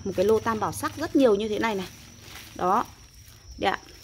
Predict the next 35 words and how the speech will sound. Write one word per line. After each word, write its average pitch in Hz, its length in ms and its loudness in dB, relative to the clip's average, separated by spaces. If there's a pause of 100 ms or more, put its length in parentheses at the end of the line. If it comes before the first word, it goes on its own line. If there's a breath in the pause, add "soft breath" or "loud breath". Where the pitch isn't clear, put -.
(180)
Có 185 160 0
hai 254 200 2
cây 240 160 4
mẹ 233 200 -2
con 240 240 4
nhé, 269 160 -2
hai 247 160 -8
cây 240 140 -6
mẹ 220 140 -4
con 233 260 -4
to 233 120 0
đùng 208 240 2
luôn, 226 220 2
và 190 140 -6
thêm 220 160 -6
một 190 60 -4
cái 175 100 -4
cây 220 180 -4
rời 202 260 2
bên 208 120 -4
này 202 140 -2
nữa, 185 260 -6
là 214 160 -4
cây 202 140 -4
này 196 160 -2
hơi 220 200 2
gãy 214 160 -2
ngọn 269 220 0
nhưng 220 120 -2
mà 196 60 2
lá 175 160 2
xếp 285 200 -6
rất 294 80 -4
là 294 120 -4
đẹp. 196 200 -2